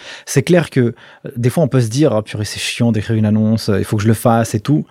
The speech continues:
Mais en réalité, euh, si on écrit une annonce, euh, claquée, eh ben, euh, excusez-moi du terme, hein, mais on aura des candidats claqués qui sont pas adaptés à, à ce, à notre culture d'entreprise. Et donc, si on adapte notre wording à ceux qu'on veut,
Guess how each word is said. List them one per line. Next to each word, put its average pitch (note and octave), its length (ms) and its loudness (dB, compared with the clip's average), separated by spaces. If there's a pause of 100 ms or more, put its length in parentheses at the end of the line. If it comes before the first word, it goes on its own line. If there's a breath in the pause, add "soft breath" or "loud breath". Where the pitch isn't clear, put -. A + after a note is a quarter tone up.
(340 loud breath)
Mais C3+ 120 6
en C3+ 120 6
réalité, C#3 500 2
euh, B2 120 2 (200)
si - 180 -8
on B2+ 120 4
écrit B2+ 240 0
une C3 80 2
annonce, B2 360 2
euh, G2+ 240 -2
claquée, C3 580 0
eh G#2+ 40 -2
ben, G2+ 220 -2
euh, E2 180 -10 (300)
excusez-moi A#2 480 0
du A#2 100 -2
terme, A2 260 2
hein, B2 120 0 (280 loud breath)
mais B2 80 4
on B2+ 140 8
aura B2+ 180 4
des C#3+ 80 0
candidats C3 300 0
claqués C#3+ 380 0
qui - 120 -10
sont B2 140 -2
pas D#3+ 300 0
adaptés C#3 440 2
à, A#2+ 120 2
à - 160 -6
ce, - 160 -10 (160)
à B2 80 2
notre C3+ 160 2
culture D3+ 320 -2
d'entreprise. C#3 540 -2 (280 loud breath)
Et B2 60 0
donc, D#3 120 2
si - 120 0
on C3+ 320 4
adapte D#3 340 2
notre A2+ 460 -4
wording B2 500 0 (440 loud breath)
à A2 200 0
ceux D3 240 2
qu'on - 160 -2
veut, G#2+ 300 0